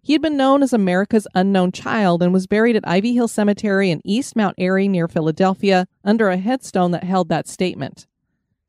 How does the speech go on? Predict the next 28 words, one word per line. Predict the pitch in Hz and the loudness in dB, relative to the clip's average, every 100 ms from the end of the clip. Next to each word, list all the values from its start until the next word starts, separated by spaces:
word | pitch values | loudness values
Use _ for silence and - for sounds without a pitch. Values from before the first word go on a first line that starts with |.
| _ | _
This | 254 277 | -2 -2
story | 339 381 | -2 -2
goes | 349 320 | 2 0
back | - 247 254 | 0 -2 -2
to | - | -2
nineteen | 196 185 208 - 220 | 2 2 0 0 0
fifty-seven | 202 190 175 - - 208 175 165 | 0 -2 -6 -4 0 2 2 2
when | 170 | 0
a | 175 | 2
man | 180 190 | 0 0
who | 220 | 0
was | 240 240 | 0 -2
checking | - 196 208 190 | -4 -4 -2 -2
muskrat | 190 285 - 214 - | 0 -2 -2 -2 -2
traps | - 185 175 - | -2 0 0 -4
stumbled | - 202 233 | -4 -2 0
across | 240 233 208 202 170 | -2 0 0 0 -4
a | |
cardboard | - 190 220 226 262 233 | -4 -2 -2 0 0 0
box | 233 175 180 - | -2 -2 -2 -6
that | - | -6
held | 185 190 | -4 -2
the | 202 | -2
body | 196 185 190 | 0 0 0
of | 175 | -2
a | 165 | -2
naked | 165 185 233 | -4 -6 -6
boy | 240 226 147 - | 0 0 0 -4